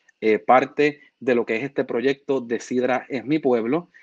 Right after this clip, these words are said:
eh, un proyecto que hemos, eh, estamos desarrollando con el propósito de, eh, enaltecer, eh, la cultura de nuestro pueblo, el turismo,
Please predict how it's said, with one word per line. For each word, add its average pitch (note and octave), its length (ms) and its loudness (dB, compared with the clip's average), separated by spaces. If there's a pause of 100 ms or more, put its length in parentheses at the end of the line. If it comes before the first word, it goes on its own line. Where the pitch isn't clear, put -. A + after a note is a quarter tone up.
(140)
eh, A2 320 0
un A#2+ 160 -6
proyecto B2+ 720 0
que A2+ 140 2
hemos, A#2+ 400 -4
eh, A2+ 260 2
estamos A#2 320 -4
desarrollando A#2+ 840 0 (240)
con C3 140 0
el A#2+ 100 2
propósito C#3 720 4
de, C3+ 420 4
eh, B2 360 2 (580)
enaltecer, B2+ 840 0
eh, A#2+ 300 4
la A2+ 140 0
cultura A#2+ 360 0
de B2+ 80 0
nuestro A#2+ 260 -6
pueblo, D#3+ 600 6
el A2+ 180 0
turismo, D3 640 -2